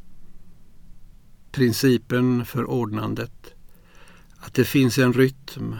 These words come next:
att tiden finns, alfabetet finns, metern, versen, därför dikten. Den omedvetna idén.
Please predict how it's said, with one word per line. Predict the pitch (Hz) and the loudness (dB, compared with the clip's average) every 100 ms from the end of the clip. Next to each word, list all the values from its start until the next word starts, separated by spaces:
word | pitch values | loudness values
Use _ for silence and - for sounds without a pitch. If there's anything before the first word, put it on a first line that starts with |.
| - - | -12 -12
att | - 113 | -8 -6
tiden | - 139 131 135 135 | 4 6 6 6 4
finns, | 127 143 135 135 - - - - - - | 4 2 2 0 -6 -12 -14 -18 -20 -2
alfabetet | 139 127 104 120 123 131 135 - | 4 4 2 0 2 0 -2 -4
finns, | - 131 139 131 - - - - - - - | 0 0 0 -4 -10 -12 -16 -16 -16 -20 0
metern, | 117 127 120 - - 131 135 123 | 4 6 4 0 0 4 4 4
versen, | 117 123 - - 117 117 117 - - - | 2 2 2 0 -2 -2 -4 -8 -16 -12
därför | 123 120 113 110 - 120 | 0 0 0 -4 -6 -6
dikten. | 113 - - - 113 113 110 - - - - - - - - - | -6 -12 -16 -10 -10 -10 -12 -16 -20 -20 -20 -20 -20 -20 -20 -16
Den | - 101 - | -6 -4 0
omedvetna | 156 135 113 113 107 117 104 - 117 | 2 4 4 2 0 -2 -2 -4 -6
idén. | 131 113 120 123 107 113 | -4 -4 -2 -2 -6 -8